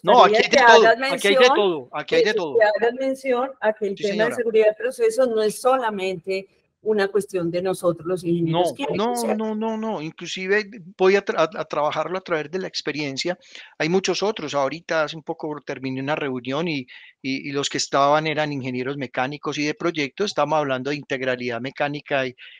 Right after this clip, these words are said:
Speaker 1: y confiabilidad de sistemas. Y esto es un
Speaker 2: Ujú.
Speaker 1: tema de proyectos, es un tema de ingeniería mecánica, es un, eh, tenemos vinculados ingenieros electricistas al proceso,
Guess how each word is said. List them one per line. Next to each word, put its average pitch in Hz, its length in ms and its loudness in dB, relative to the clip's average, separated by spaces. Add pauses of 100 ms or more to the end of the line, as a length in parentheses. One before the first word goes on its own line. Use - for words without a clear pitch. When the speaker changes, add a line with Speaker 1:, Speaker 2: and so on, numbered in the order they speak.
Speaker 1:
y 131 80 -12
confiabilidad 127 760 -2
de 135 100 -4
sistemas. 151 580 0 (400)
Y 151 40 0
esto 147 160 -4
es 135 80 -8
un 143 60 -10
Speaker 2:
Ujú. 277 40 -10
Speaker 1:
tema 139 200 0
de 135 80 -4
proyectos, 135 560 -2
es 120 60 -8
un 131 120 -8
tema 131 180 -4
de 127 80 -4
ingeniería 120 420 -8
mecánica, 139 600 -2
es 120 100 -4
un, 123 100 -8 (380)
eh, 135 420 2 (360)
tenemos 147 280 2
vinculados 135 540 0
ingenieros 127 460 -4
electricistas 127 840 -4
al 117 160 -6
proceso, 139 760 -2